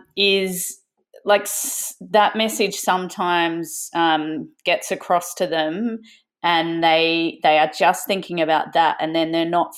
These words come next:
factoring in, you know, the carbohydrate intake. So that's, and then I, you know, the area I work a, a lot in is in gastrointestinal,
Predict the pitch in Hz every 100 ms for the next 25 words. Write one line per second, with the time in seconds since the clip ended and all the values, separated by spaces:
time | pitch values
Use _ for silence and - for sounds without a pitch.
0 | - 160 - 170 165 165 160 160 156 160
1 | - _ _ 175 160 156 160 160 180 160
2 | 160 151 160 170 180 185 180 254 370 -
3 | _ - - 190 175 170 165 165 - -
4 | - - 185 - - - 180 175 175 170
5 | 160 135 _ - 165 165 151 - _ 175
6 | 170 165 165 156 170 160 160 165 160 160
7 | 160 165 - 160 160 156 156 156 156 156
8 | 151 151 147 151 147 - 151 151 151 151
9 | - 151 151